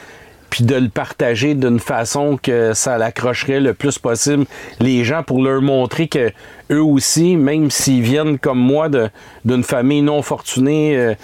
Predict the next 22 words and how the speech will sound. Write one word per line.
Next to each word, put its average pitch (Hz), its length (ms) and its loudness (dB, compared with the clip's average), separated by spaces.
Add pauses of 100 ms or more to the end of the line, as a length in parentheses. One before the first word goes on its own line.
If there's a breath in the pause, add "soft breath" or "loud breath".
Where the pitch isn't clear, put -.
(340 loud breath)
euh, 101 300 0
une 117 200 2
mère 139 320 0
qui 127 120 -4
était 113 200 -2
pas 120 160 -2
présente, 127 600 0
problème 127 540 0
de, 110 280 2
d'alcool, 120 540 0
de 117 140 2
drogue, 131 460 0 (380 loud breath)
euh, 98 220 -2
puis 104 380 0
que 104 280 0 (300 loud breath)
j'avais 110 360 0
quatre 110 300 -4
ans, 143 160 -2
puis 110 140 0
je 104 100 0
vivais 113 360 0
ça. 151 300 0